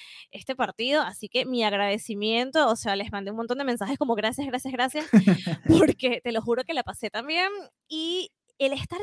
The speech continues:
Speaker 1: desde el palco de, perdón, estar desde las gradas fue tan distinto desde la llegada al estadio, porque te explico, yo siempre llego, paso por la misma puerta donde no hago cola, literal, pasas, "Hola, soy prensa", y te entregan una acreditación y pasas
Speaker 2: Ujú.
Speaker 1: directo al estadio.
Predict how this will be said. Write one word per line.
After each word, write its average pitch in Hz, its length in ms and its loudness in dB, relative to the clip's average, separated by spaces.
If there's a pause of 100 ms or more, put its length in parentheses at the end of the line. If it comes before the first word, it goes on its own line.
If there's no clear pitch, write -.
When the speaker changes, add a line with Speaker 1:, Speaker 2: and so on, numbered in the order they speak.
(140)
Speaker 1:
desde 294 140 -4
el 240 100 -4
palco 320 580 0
de, 196 480 -4 (400)
perdón, 247 320 0
estar 254 300 -4 (160)
desde 370 180 0
las 196 260 -6
gradas 302 680 -4
fue 262 340 0
tan 370 240 -4
distinto 294 480 -10
desde 247 180 -8
la 208 120 -2
llegada 214 300 -4
al 330 60 -6
estadio, 202 460 -10
porque 262 380 -2 (100)
te 269 80 -16
explico, 226 400 -10
yo 269 160 -4
siempre 320 340 -6
llego, 370 380 2 (380)
paso 302 240 4
por 247 160 2
la 233 80 4
misma 294 260 -2
puerta 359 560 2
donde 226 300 -4
no 240 160 -4
hago 285 220 -2
cola, 294 300 -4 (320)
literal, 220 460 -2
pasas, 247 400 -6
"Hola, 262 240 2
soy 233 180 -2
prensa", 349 380 2
y 320 40 -4
te 240 60 -4
entregan 208 300 -10
una 370 140 -4
acreditación 262 480 0 (180)
y 226 80 -8
pasas 196 240 -6
Speaker 2:
Ujú. 254 80 -2
Speaker 1:
directo 190 240 0
al 233 80 -2
estadio. 196 460 -6